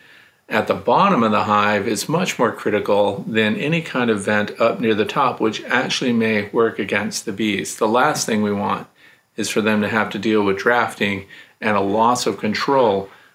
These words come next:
of the thermal envelope that they have in there that they've worked so hard to preserve. The other thing is, make sure that the hive that they're in going into winter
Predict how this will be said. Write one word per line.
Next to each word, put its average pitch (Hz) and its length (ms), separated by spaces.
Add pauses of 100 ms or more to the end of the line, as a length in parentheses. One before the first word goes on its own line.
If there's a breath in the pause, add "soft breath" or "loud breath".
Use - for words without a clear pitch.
(140)
of 104 220
the 98 100
thermal 110 540
envelope 101 420
that 101 140
they 98 100
have 101 280
in 101 100
there 101 220
that 107 180
they've 107 220
worked 113 260
so 110 180
hard 104 300
to - 80
preserve. 120 680 (640 loud breath)
The 127 120
other 226 180
thing 160 220
is, 139 300
make 160 220
sure 165 240
that 165 120
the 139 100
hive 143 300
that 120 140
they're 113 200
in 139 540
going 127 280
into 113 220
winter 110 480